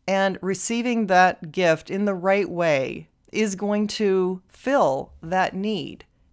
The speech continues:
But receiving a gift that isn't in our set of values, again, if it's something that you want to spend time with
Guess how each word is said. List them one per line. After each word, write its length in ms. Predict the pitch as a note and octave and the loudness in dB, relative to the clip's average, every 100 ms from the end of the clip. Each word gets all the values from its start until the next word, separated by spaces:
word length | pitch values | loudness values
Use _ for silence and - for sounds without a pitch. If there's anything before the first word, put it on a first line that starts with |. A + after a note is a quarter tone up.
| _ _ | _ _
But 200 | G#3 G3+ - | -6 -6 -4
receiving 800 | G#3 G#3 A#3+ A#3+ A3+ G3+ F#3 F#3+ - | -6 -4 -4 0 0 -2 -6 -6 -4
a 80 | |
gift 680 | F#3 F#3+ G3 G3 - - - _ | -2 0 0 0 -4 -18 -20 _
that 460 | - G3 F#3 - - - | -2 2 2 0 -10 -6
isn't 380 | A3+ B3 A3+ A3 | -4 -2 -2 -2
in 180 | G#3 G3+ | 0 0
our 120 | F#3+ | 0
set 240 | - F#3 | 0 0
of 100 | F3+ | 0
values, 640 | E3+ A3 B3 D3+ C3+ C#3+ | 0 2 2 -2 -6 -8
again, 440 | E3 F3+ A3 D#3 C3+ | -8 -2 0 0 -2
if 240 | D3+ - | -8 -8
it's 200 | D#3+ - | -10 -6
something 560 | - F3+ F3+ F3+ F3 D#3+ | -6 -4 -6 -6 -8 -4
that 400 | E3 D#3+ D#3 - _ | -2 0 -2 -6 _
you 180 | D3+ E3+ | -10 -4
want 200 | F#3 F3+ | -2 -2
to 40 | F#3 | -4
spend 320 | - F#3 F3 | -4 -6 -4
time 380 | - F#3+ A#3+ G3 | -4 0 0 0
with 280 | C#3 C3 | -2 -6